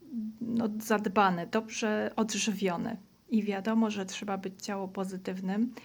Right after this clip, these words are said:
ale jeśli, drogi lwie, droga lwico, czujesz, że tam jest jakiś nadmiar albo że coś ci przeszkadza, to może troszkę poćwiczyć, wprowadzić coś do codziennej rutyny, może troszkę zmienić jadłospis, może troszkę mniej słodyczy.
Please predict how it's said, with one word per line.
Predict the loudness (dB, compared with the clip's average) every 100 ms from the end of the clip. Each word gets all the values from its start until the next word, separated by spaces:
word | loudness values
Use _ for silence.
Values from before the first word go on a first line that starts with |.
| -20 -20 _ _
ale | -4 -2 0
jeśli, | 2 0 -2 -4 -6 -4
drogi | -6 -4 -4
lwie, | 0 -2
droga | 0 -4 -2
lwico, | -4 -4 -6 -6
czujesz, | -6 -2 -2 -2 -4
że | -6
tam | -4 -2
jest | -2 -6 -8
jakiś | -8 -6 -6
nadmiar | -2 -2 -4 -6 -6 -6
albo | -6 -4 -4 -4
że | -4 -8
coś | -6 -6 -6
ci | -10 -10
przeszkadza, | -6 -6 -6 -2 -2 0 -2 -2 -10 -20 -20 -20
to | -14 -8
może | -4 -2
troszkę | -2 -2 -4 -4
poćwiczyć, | -4 -2 -2 -2 -4 -6 -4
wprowadzić | -2 0 0 -2 -6
coś | -8
do | -6 -8
codziennej | -4 0 2 2 2 2
rutyny, | -2 -2 0 2 0 -2 -8 -4
może | -2 -2
troszkę | -2 -4 -2 -2
zmienić | -2 -2 -2
jadłospis, | -2 0 0 0 -2 -4 -4 -10 -16 -18 -8
może | -4 -4
troszkę | -4 -4 -6 -2
mniej | 0 0
słodyczy. | 0 -2 0 0 0 -4